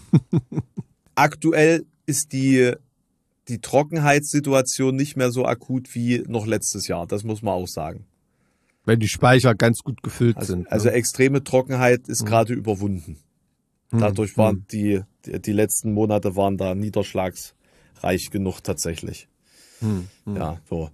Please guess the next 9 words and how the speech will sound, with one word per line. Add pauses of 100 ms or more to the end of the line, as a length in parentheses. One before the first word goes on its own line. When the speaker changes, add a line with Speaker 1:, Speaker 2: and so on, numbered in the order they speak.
(140)
Speaker 2:
Nur
um
das
mal
klarzustellen, (100)
ne?
Diese
Plattitüden
hier.